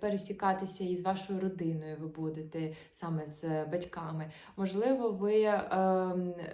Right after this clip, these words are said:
це, е, до речі, карта про прийняття рішень, да? Коли ти прийм-, ти приймаєш рішення,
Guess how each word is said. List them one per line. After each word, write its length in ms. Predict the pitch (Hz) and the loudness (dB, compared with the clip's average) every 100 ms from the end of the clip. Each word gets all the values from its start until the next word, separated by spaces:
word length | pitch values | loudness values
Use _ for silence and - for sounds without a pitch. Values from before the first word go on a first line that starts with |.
| - | -2
це, 320 | 247 262 - | 2 4 2
е, 200 | 185 175 | -2 -2
до 200 | 170 - | -4 0
речі, 260 | 208 208 208 | 2 2 -2
карта 380 | 208 226 233 202 | 0 0 0 -4
про 340 | - 196 196 | -2 0 0
прийняття 560 | 190 190 185 175 220 214 | 0 0 0 0 0 2
рішень, 400 | 208 190 185 151 | 4 2 0 -6
да? 280 | 156 190 208 | 2 2 2
Коли 300 | 180 185 190 - - - | 0 0 0 -4 -16 -8
ти 300 | - 254 262 | 2 2 2
прийм-, 720 | 208 196 185 170 170 170 175 170 | 0 0 0 -2 -8 -10 -10 -2
ти 80 | - | -2
приймаєш 580 | 202 202 190 190 - | 2 2 4 2 0
рішення, 720 | 185 208 302 - 247 185 165 | 0 0 0 -2 -4 -4 -6